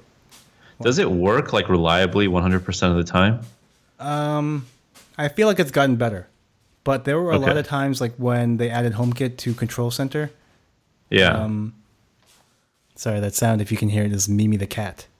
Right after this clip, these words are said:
Speaker 2: who's, uh,
Speaker 1: <laughs>
Speaker 2: yeah, she's in the litter box. But, um, so I feel like back in maybe about a year ago or a couple months ago, oftentimes I would go to that tab in Control Center and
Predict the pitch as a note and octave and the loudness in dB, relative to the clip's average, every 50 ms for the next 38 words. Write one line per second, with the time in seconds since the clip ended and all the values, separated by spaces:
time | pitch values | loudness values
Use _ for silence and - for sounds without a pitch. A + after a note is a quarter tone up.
0 | _ _ _ _ _ _ _ A#2 G#2+ G#2 G2 G2 G2+ F#2+ F#2 F#2 - - - - | _ _ _ _ _ _ _ -8 -8 -8 -6 -8 -8 -8 -2 0 2 2 4 6
1 | A#2+ G#2+ G2 G#2 F#2+ F#2+ - _ _ _ _ - G#2 F#2+ - - - - A2+ G#2 | 6 6 6 6 4 2 -4 _ _ _ _ -16 -14 -14 -16 -14 -10 -8 -8 -6
2 | G2+ G2+ G2 G2 G2 F#2+ F#2 F#2+ F2 F2 - - - - B2 B2 C3 B2 A#2+ A#2+ | -6 -6 -6 -4 -6 -6 -8 -8 -12 -12 -12 -12 -4 -2 0 2 4 2 2 2
3 | A#2+ - - - - - - - - D#3+ D3+ C3 - - - - D3+ D3+ - - | 0 -8 -18 -20 -20 -20 -10 -2 2 2 2 2 0 -8 -10 -2 -2 -2 -2 2
4 | A3 A#3 A#3+ G#3 F#3 E3+ D#3+ - - - C3 C#3+ C#3 - D#3 C#3+ C#3+ C#3 C#3 C3+ | 2 4 4 4 4 2 2 0 -2 -2 -2 -2 -2 -2 -2 0 2 2 2 2
5 | C3+ C3+ C3+ C3+ C3 C3 B2+ C3+ B2 B2 A#2+ A#2 A2 A2 A2+ A2+ A2+ A2+ A#2+ A#2 | 0 0 -2 -2 -4 -4 -2 -2 0 0 0 0 0 0 2 2 0 0 0 0
6 | A2 A2 G#2+ - - - A#2+ A2+ A2+ A2+ - - A2 A2+ A2 G#2+ G#2 G#2+ G#2+ - | -2 -2 -4 -4 -4 0 2 2 2 2 2 0 2 2 2 2 2 0 -2 -6
7 | - - - - - - - A#2+ A#2+ A#2+ D3 C#3 - - C3+ C3 B2 B2+ A#2+ A#2 | -12 -20 -20 -20 -18 -6 -2 -2 0 2 2 0 2 2 0 2 2 4 4 4
8 | A2+ G#2 A2 - - - - A#2+ A2+ A#2 A#2 A#2 B2 A2+ B2 A2+ - - - - | 4 2 0 -8 -16 -4 0 2 2 2 2 2 2 2 2 2 2 0 -4 0
9 | A#2+ A#2+ A#2 A2 A#2 G#2+ G#2 A2+ G#2+ - - A#2 A2+ A2+ A2+ A2+ - B2 A#2 A#2 | 2 2 2 2 2 0 0 -2 -4 -2 0 0 2 2 0 0 0 -2 0 2
10 | A#2+ A#2 A2+ A#2 A2+ A2 G#2+ G#2+ G#2 G#2 G2+ | 2 2 2 0 0 0 0 0 0 0 -2